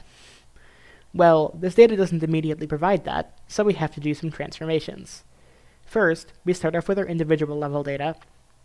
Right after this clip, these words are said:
and then we want to summarize it down to count by region of religious preferences. So,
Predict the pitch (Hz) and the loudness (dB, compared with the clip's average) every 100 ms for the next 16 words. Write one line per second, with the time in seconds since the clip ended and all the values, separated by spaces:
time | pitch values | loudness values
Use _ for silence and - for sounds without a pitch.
0 | _ - _ - 165 175 196 190 170 - | _ -20 _ -6 -2 0 2 0 -2 -4
1 | 190 190 185 165 156 151 160 147 143 143 | 0 2 2 2 2 -2 0 0 -4 -10
2 | - - - - - 170 - - 175 156 | -16 -20 -20 -20 -8 -6 -2 2 4 4
3 | - 151 151 147 147 143 147 156 - 143 | 4 4 2 -4 -6 -8 -8 -10 -8 -10
4 | - - 80 - - - - _ _ _ | -8 -14 -14 -16 -20 -20 -20 _ _ _
5 | - - 196 151 156 160 | -8 2 4 4 0 -6